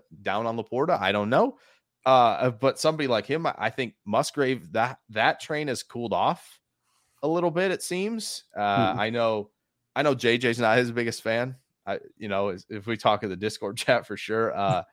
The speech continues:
Speaker 2: <laughs>
Speaker 1: Tucker Kraft, there's, I think th-, it's, it's deep enough where you may not have to force the issue. Now, if Green Bay likes a guy
Speaker 2: Right.
Speaker 1: in, in this type of class where, you know, the blue chip is, is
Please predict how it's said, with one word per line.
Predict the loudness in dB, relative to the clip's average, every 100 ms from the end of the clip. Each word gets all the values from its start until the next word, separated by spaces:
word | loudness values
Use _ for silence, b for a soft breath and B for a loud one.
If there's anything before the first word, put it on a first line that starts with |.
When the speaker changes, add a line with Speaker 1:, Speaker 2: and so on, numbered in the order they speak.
| _ _ _ _
Speaker 2:
<laughs> | _ _ _ _ 0
Speaker 1:
Tucker | 0 0
Kraft, | 0 6 8 8 4
there's, | 0 0 -2
I | -2
think | -2 -4 -8 -8
th-, | -4
it's, | -6 -8 -12 -8
it's | -8
deep | -4 -4 0
enough | 2 2 2
where | -2
you | 0
may | 0
not | 0 2
have | 2 0
to | -4
force | -4 -4 -4
the | -4
issue. | -4 -2 0
Now, | 2
if | 2
Green | 2 0
Bay | 0
likes | 2 0 0
a | -4
guy | -6 -6 -8 _ _ _ _ _ _ -6
Speaker 2:
Right. | -2 0
Speaker 1:
in, |
in | -2 -2
this | -2
type | 2 2
of | 2
class | 2 4 4 2
where, | -4
you | -2
know, | -2
the | -4
blue | -4 -4
chip | -2 -2 -2
is, | -4 -8 -12
is | -14 -14 -18